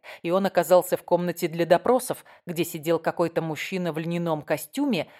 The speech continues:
бледный до синевы и чем-то похожий на ощипанного гуся. Он непрерывно утирал платком потное лицо. "Вы можете сколько угодно меня допрашивать", —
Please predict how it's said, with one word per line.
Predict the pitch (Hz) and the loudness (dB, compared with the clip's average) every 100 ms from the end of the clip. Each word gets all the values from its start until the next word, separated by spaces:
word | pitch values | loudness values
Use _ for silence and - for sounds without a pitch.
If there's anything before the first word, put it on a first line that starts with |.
| _ | _
бледный | - 170 190 269 226 240 | -6 -2 0 0 2 2
до | 208 | 0
синевы | - 214 208 160 156 | 0 0 2 2 -2
и | 156 | -2
чем-то | - 175 170 | -2 -2 0
похожий | - 151 196 208 208 | 0 0 2 2 2
на | 170 | -2
ощипанного | 151 - 190 180 175 170 | -4 -6 -2 0 2 2
гуся. | 165 151 160 - 131 - _ _ | 0 -2 -8 -6 -8 -10 _ _
Он | - 185 180 | 0 0 2
непрерывно | 170 - 190 294 311 294 | 0 0 2 2 2 2
утирал | 269 214 214 247 | 2 2 2 2
платком | 247 170 - 247 254 | 2 0 2 2 2
потное | - 190 202 190 190 | 0 0 0 -4 -4
лицо. | 185 185 - 123 - _ _ _ _ _ | -4 -8 -8 -8 -10 _ _ _ _ _
"Вы | - 156 | -6 -2
можете | 156 151 160 160 156 | 2 2 0 -2 -4
сколько | - 165 160 | 2 2 6
угодно | 175 175 175 175 160 | 6 6 6 4 4
меня | 151 151 151 139 | -4 -2 -2 0
допрашивать", — | 143 - 202 - 147 135 - - | 0 0 -2 -2 -6 -6 -12 -16